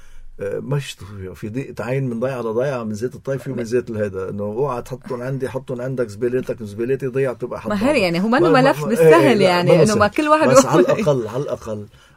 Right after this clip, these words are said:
Speaker 1: أنا إذا كنت مسؤول على مستوى، آه، وزاري، بدي أطرح حل. بروح بجيب مصانع بي أو تي، بعمل حركة، ما، مش مطلوب إنك تدفع ليرة.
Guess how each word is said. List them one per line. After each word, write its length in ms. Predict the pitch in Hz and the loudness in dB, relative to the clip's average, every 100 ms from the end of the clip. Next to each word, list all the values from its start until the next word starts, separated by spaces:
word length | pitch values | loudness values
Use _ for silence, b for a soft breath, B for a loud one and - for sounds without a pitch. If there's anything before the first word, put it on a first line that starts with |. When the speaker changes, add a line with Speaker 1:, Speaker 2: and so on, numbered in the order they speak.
| b | b
Speaker 1:
أنا 260 | 135 131 113 | -2 0 -2
إذا 140 | 107 | -6
كنت 220 | 107 113 117 | -10 -10 -10
مسؤول 480 | 107 123 113 98 - 95 | -10 -10 -10 -12 -16 -14
على 160 | 98 | -10
مستوى، 640 | 110 123 - 101 101 98 - | -8 -8 -6 -6 -6 -10 -14
آه، 460 | - 101 - - - | -12 -12 -10 -12 -12
وزاري، 560 | 107 104 117 117 104 120 _ _ _ _ _ _ 131 | -12 -8 -4 -4 -4 -10 _ _ _ _ _ _ -14
بدي 260 | 160 143 | -10 -10
أطرح 360 | - 131 104 - | -12 -14 -16 -14
حل. 220 | 120 101 - _ b b b b | -12 -14 -20 _ b b b b
بروح 360 | 113 226 240 127 | -12 -10 -10 -12
بجيب 500 | 110 131 175 160 92 | -12 -10 -8 -8 -10
مصانع 420 | 87 135 151 117 | -12 -8 -8 -10
بي 160 | 87 101 | -12 -12
أو 120 | 90 | -14
تي، 840 | - 104 120 127 123 117 113 107 | -14 -12 -10 -8 -8 -10 -12 -14
بعمل 680 | 101 113 120 117 104 98 92 | -14 -14 -14 -14 -14 -14 -18
حركة، 680 | - 113 139 127 123 120 113 b b b - | -18 -12 -12 -10 -10 -8 -10 b b b -14
ما، 80 | 202 | -12
مش 420 | 185 180 170 180 | -10 -10 -10 -12
مطلوب 260 | - 202 | -12 -10
إنك 160 | 165 160 | -8 -10
تدفع 260 | 170 - 170 | -10 -14 -10
ليرة. 340 | 202 180 | -8 -8